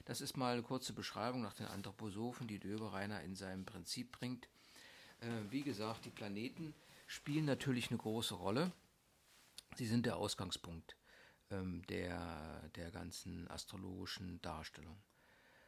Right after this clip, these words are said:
Nun muss man sehen, wie weit, ähm, es gibt ja das Ho-, Geburtshoroskop, ist der Kreis, die Planeten sind entsprechend angeordnet, ähm, sie entsprechen gewissen Tierkreiszeichen und, ähm,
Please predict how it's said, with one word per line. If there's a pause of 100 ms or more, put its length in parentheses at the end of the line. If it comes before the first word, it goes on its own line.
(120)
Nun
muss
man
sehen,
wie
weit,
ähm, (640)
es
gibt
ja
das
Ho-,
Geburtshoroskop,
ist
der
Kreis,
die
Planeten
sind
entsprechend
angeordnet, (520)
ähm,
sie
entsprechen
gewissen
Tierkreiszeichen (600)
und,
ähm,